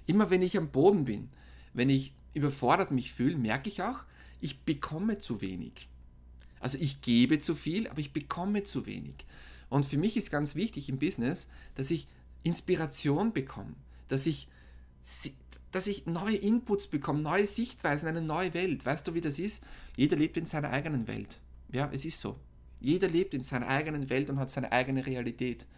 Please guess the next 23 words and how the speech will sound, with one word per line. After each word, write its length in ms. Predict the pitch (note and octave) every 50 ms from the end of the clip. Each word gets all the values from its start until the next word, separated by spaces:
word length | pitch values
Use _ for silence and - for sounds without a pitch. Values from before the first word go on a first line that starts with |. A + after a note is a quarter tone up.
| - - - - - -
Deswegen 260 | C3+ C3 C#3+ D3 C#3
kannst 260 | D3+ E3 D3 - -
du 40 | C#3+
auch 100 | C3+ C#3
diese 300 | - A3 A3+ A3 F#3 C#3+
Realität 480 | D3 C#3+ C3 B2 B2 - B2+ A#2+ -
ändern, 380 | - C#3 D#3+ E3+ D3 A2 G2+ - - - - - - - - -
wenn 180 | - C3+ C#3+
du 80 | C#3+ C#3+
die, 280 | C#3 D3+ C#3+ C3+ C3+ - - - - - - - - - -
die 60 | C#3
Sachen, 340 | C#3 - D#3 D3 - F3+ D3
die 120 | D3 D3
du 100 | C#3 C3
konsumierst, 640 | C3+ - C3+ C3+ C3+ C3 C3 C3+ D3+ E3+ E3+ - -
änderst. 480 | G#2+ G2+ G2+ G2+ E2+ - - - - - -
Und 80 | - C3+
ich 60 | D#3
habe 100 | F3 E3
begonnen 360 | D#3+ B2+ C3 C#3 D#3+ F#3+ F#3+
vor 140 | F#3 - B2
einigen 240 | C#3 C#3+ D3 C#3+ C3
Monaten, 520 | A#2 A2+ A#2+ C#3+ F3+ F#3 F#3+ G3 G3+